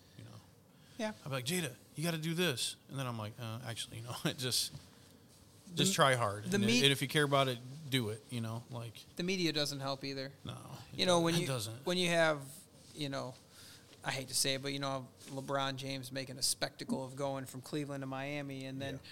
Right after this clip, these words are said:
Speaker 2: when you're not happy in your situation, you just go somewhere else, so you just do this. I mean, we've, we see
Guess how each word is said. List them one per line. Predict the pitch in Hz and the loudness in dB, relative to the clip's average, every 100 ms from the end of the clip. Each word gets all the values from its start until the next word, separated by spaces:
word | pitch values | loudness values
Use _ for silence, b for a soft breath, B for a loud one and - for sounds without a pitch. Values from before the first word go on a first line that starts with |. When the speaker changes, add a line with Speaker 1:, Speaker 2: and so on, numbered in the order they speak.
| B | B
Speaker 2:
when | 175 175 | 6 8
you're | 170 | 8
not | 170 165 | 8 6
happy | 156 175 170 165 | 6 4 4 2
in | 156 | 0
your | 151 | 0
situation, | - 151 156 165 147 151 | 0 0 2 2 2 2
you | 147 | 0
just | 147 147 - | 0 0 0
go | 156 | 0
somewhere | 139 147 143 147 | 0 -2 0 2
else, | 151 143 | 2 2
so | - | 0
you | 147 | -4
just | 143 139 - | -4 -6 -4
do | 151 | -2
this. | 147 143 - - | -2 0 -2 -2
I | |
mean, | 156 151 147 | 0 0 2
we've, | 165 160 - | 2 0 0
we | 165 | 4
see | - 160 | 4 4